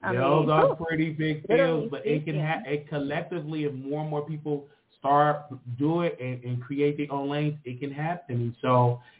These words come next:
Speaker 2: that's what we have to understand. So now Jackson State program has been built. Uh, de-, so we're gonna see how they're gonna play out for next year, and I'm definitely gonna be paying attention. And then also a lot of these H B C Us need to do a lot of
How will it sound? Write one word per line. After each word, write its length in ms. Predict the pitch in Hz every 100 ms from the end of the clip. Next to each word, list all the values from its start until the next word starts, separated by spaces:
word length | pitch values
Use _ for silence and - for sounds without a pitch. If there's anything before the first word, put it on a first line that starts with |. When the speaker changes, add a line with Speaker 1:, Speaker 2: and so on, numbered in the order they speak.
| _
Speaker 2:
that's 220 | 131 151
what 160 | 156 143
we 100 | 156
have 180 | 165 147
to 80 | 131
understand. 500 | 131 123 135 127 123
So 80 | 127
now 300 | 127 147 151
Jackson 420 | 147 143 - 127
State 260 | 131 135 131
program 440 | 139 147 143 143 143
has 140 | 139 127
been 160 | 143
built. 400 | 135 143 151 147 - _ _ _ _
Uh, 560 | 127 127 120 101 95 107 - _ _ _ - 110 107
de-, 220 | 127 131 - -
so 180 | 123
we're 160 | 123 139
gonna 240 | 139 139 -
see 80 | 143
how 160 | 139
they're 100 | 139
gonna 240 | 139 135 127
play 140 | 139
out 200 | 139 139
for 60 | 131
next 320 | 135 147 -
year, 220 | 151 151
and 100 | 127
I'm 120 | 127 147
definitely 300 | 147 147 139
gonna 160 | 135
be 120 | 127
paying 240 | 123 135 131
attention. 600 | 123 156 160 143 131 123 - _ _
And 120 | 127 135
then 140 | 139
also 300 | 139 147 151
a 80 | 135
lot 260 | 131 135
of 80 | 135
these 140 | 143 131 143
H 180 | 135
B 100 | 143 139
C 60 | 135
Us 400 | 135 147 147 147
need 140 | 135 127
to 40 |
do 200 | 127 135
a 100 | 131 123
lot 280 | 127 135
of 60 | 135